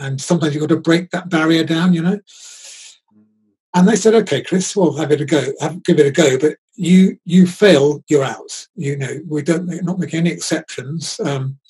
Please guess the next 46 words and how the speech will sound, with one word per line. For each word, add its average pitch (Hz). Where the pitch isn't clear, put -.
you 135
could 180
get 202
injured, 151
in 160
which 143
case 139
you're 147
buggered 139
because 135
you're 135
gonna 135
end 139
up 135
in 123
Hunter 139
Troop, 160
or 143
the -
project's 147
gonna 131
fall, 147
you 139
know, 127
fall 143
down 131
flat. 135
Uh, 151
and 165
if 147
you 156
fail 180
any 156
of 143
the 143
tests 160
along 147
the 139
way, 143
um, 151
you 160
know, 135
that's 156
it, 160
you 101
failed.' -